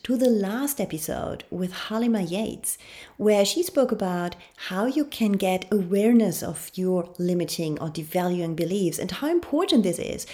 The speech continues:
to raise your level of self-confidence, and by this your level of authenticity, and by this, last not least, your level of charisma.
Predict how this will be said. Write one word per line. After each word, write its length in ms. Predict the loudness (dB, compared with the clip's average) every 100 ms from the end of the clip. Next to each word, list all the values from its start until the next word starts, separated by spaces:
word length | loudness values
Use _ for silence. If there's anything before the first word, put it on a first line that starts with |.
| -16 -14 0
to 220 | 2 4
raise 320 | 6 6 6
your 120 | 4
level 280 | 4 4 0
of 120 | -2
self-confidence, 1040 | 0 -2 -2 -4 -6 -4 -4 -4 -4 -4 -2
and 140 | -2 0
by 200 | 0 2
this 260 | 2 2
your 80 | 2
level 420 | 2 2 2 2
of 140 | 2 2
authenticity, 920 | 0 0 2 2 2 2 2 2 -2 -16 -2 2
and 260 | 4 4
by 180 | 4 4
this, 220 | 4 4
last 300 | 2 -2 -2
not 160 | -4 -2
least, 160 | -4 -2
your 240 | 0 0
level 540 | 2 0 0 0 -2 -4
of 220 | -8 -6
charisma. 720 | -4 -2 -2 -2 -6 -8